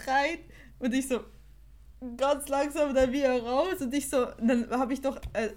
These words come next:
bin ich noch zu weit weg von der Schranke gestanden, musste noch quasi mich abschnallen, die Tür komplett aufmachen, damit ich das Ticket wieder reinschieben konnte. Und da bin ich schon ein bisschen hektisch geworden, weil ich so dachte, „Scheiße, jetzt musst du durchfahren.“ Und ich hab dann irgendwie den Mantel,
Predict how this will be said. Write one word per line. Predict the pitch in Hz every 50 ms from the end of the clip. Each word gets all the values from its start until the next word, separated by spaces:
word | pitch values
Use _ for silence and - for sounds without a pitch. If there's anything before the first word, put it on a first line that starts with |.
| -
bin | 226 - 269 247
ich | 240 - -
noch | 240 262 233 -
zu | - 254 220
weit | 220 240 285 277 - -
weg | 269 269 - -
von | - 262
der | 233 233
Schranke | - - - 240 392 392 - 294
gestanden, | 208 226 220 - - 226 214 226 - - 269 277 - - - - - -
musste | 233 254 349 415 427 - 269
noch | 262 277 277 - -
quasi | 269 262 - - 254
mich | 226 247 226 - 233
abschnallen, | 302 392 - - - 277 254 254 254 254 247 247 247 240 - - - - - - - -
die | - 233
Tür | - - - 359 440 381 - - -
komplett | - - 285 269 - - 277 277 311 - - -
aufmachen, | 240 269 381 392 381 - 247 240 262 294 269 294
damit | 262 254 262 254 262
ich | 254 -
das | 247 233 - - - - - -
Ticket | - 381 381 381 330 294 233 262
wieder | 262 254 240 208
reinschieben | 226 233 240 226 220 - - 262 262 254 247 233
konnte. | - - - 269 277 320 - 339 339 - - - - - - - -
Und | - 247 240
da | 254 254
bin | 226 311 311
ich | 302 -
schon | 311 269
ein | 226
bisschen | 202 - - 233
hektisch | 233 240 320 - - 277 226 -
geworden, | - 254 202 208 220 247 262 247
weil | 240 254
ich | 247
so | 247 214
dachte, | - 247 240 - - 254
„Scheiße, | 254 - - 262 285 339 -
jetzt | 269 - -
musst | 254 240 247
du | 220
durchfahren.“ | 226 277 320 359 349 - - - 285 285 285 277
Und | 240 -
ich | 226 -
hab | - -
dann | 240 220
irgendwie | 262 262 262 262 226
den | 208 226 220
Mantel, | 240 294 370 370 - 370